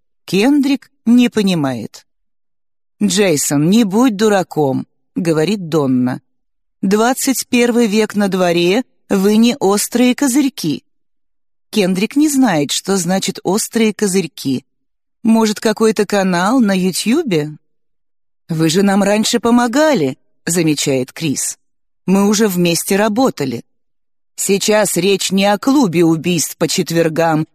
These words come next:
а о семействе Ричи», отвечает Рон. «Интересно, Кендрик теперь тоже Ричи, а не Ллойд?»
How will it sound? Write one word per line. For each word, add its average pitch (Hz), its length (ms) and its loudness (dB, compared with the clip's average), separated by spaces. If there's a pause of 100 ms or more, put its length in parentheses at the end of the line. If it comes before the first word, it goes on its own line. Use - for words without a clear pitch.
(180)
а 175 160 2
о 180 80 2
семействе 208 680 0
Ричи», 190 500 0 (240)
отвечает 151 600 -4
Рон. 139 280 -4 (920)
«Интересно, 175 680 -2
Кендрик 185 440 -4
теперь 196 320 -4
тоже 277 360 0
Ричи, 151 540 -4 (280)
а 170 160 -2
не 175 200 0
Ллойд?» 208 600 -2